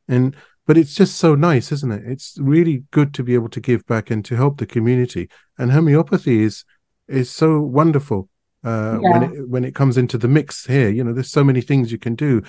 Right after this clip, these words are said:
Speaker 1: You can do, uh, soup kitchens and, uh, winter coming up, raise funds for, um, care homes. You can give out gloves and socks, which, uh, you know, it, coming up to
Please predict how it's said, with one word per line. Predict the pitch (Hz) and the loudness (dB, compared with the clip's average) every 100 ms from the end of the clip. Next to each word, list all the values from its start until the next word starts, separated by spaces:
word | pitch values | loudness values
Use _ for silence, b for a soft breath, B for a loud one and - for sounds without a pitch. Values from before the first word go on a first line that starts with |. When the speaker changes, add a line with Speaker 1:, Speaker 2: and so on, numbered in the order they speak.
| B B - | B B -6
Speaker 1:
You | 123 | -2
can | 123 117 | 0 0
do, | 113 120 113 107 | 0 0 0 -2
uh, | 104 101 | -4 -6
soup | 113 - 143 | -4 -2 -2
kitchens | 143 139 - 117 113 107 | -2 -4 0 0 0 -2
and, | 104 98 95 B _ _ - | -4 -4 -6 B _ _ -10
uh, | 101 101 110 - | -10 -10 -6 0
winter | 131 123 | 2 0
coming | - 117 110 | 0 0 2
up, | 113 110 - | 0 -2 -2
raise | 113 110 | -2 -2
funds | - 131 123 120 - | -2 0 2 2 -2
for, | - 107 107 b b b _ | -4 -4 -4 b b b _
um, | 107 101 98 95 95 127 | -6 -4 -4 -6 -8 -6
care | - 139 | 2 2
homes. | 127 131 123 120 - | 4 4 2 0 -6
You | 113 | -10
can | 110 104 123 _ _ | -8 -10 -12 _ _
give | - 123 | 2 4
out | 117 110 123 | 4 2 -4
gloves | 131 120 110 | 0 0 0
and | 107 | -6
socks, | 101 147 139 - | -2 -2 -2 -4
which, | 107 - | -10 -6
uh, | 117 104 104 - 113 | -2 -2 -4 -10 -8
you | 117 | -6
know, | 95 110 | -6 -6
it, | 120 113 | -8 -2
coming | 139 127 | 0 2
up | 117 98 | 2 -2
to | 113 | -10